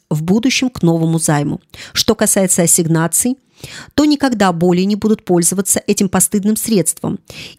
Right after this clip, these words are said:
и за все ассигнации будет немедленно уплачено звонкой монетой.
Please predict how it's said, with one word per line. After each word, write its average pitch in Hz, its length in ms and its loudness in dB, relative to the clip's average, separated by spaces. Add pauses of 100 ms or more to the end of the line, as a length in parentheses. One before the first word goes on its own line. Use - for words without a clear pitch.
(100)
и 220 300 2
за 185 180 2
все - 220 0
ассигнации 185 720 0
будет 180 320 -2
немедленно 165 580 2
уплачено 185 600 0
звонкой 190 420 0
монетой. 202 540 0